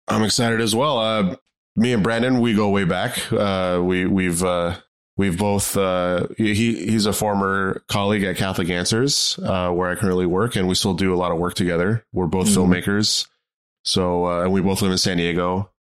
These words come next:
Speaker 1: uh, and we're good friends now. So we, we get a chance to, uh, to hang out and work, work with each other. We play on the same softball team.
Speaker 2: Yep.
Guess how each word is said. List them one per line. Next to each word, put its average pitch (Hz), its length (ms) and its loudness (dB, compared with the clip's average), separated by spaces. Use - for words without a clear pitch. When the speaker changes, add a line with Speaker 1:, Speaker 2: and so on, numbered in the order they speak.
Speaker 1:
uh, - 580 -2
and 92 300 0
we're 92 120 0
good 95 140 0
friends 101 300 0
now. 80 120 0
So 92 180 0
we, 98 220 2
we 101 140 2
get 98 140 0
a 92 80 0
chance 87 360 -2
to, 85 280 2
uh, 82 280 0
to 95 80 -2
hang 92 240 0
out 90 200 -2
and 85 100 0
work, 87 260 -4
work 92 180 -2
with 92 120 2
each 87 120 0
other. 95 120 2
We 90 60 0
play 107 140 -2
on 92 60 0
the 87 60 0
same 95 160 -2
softball 90 400 -2
team. 95 280 -2
Speaker 2:
Yep. 92 200 -2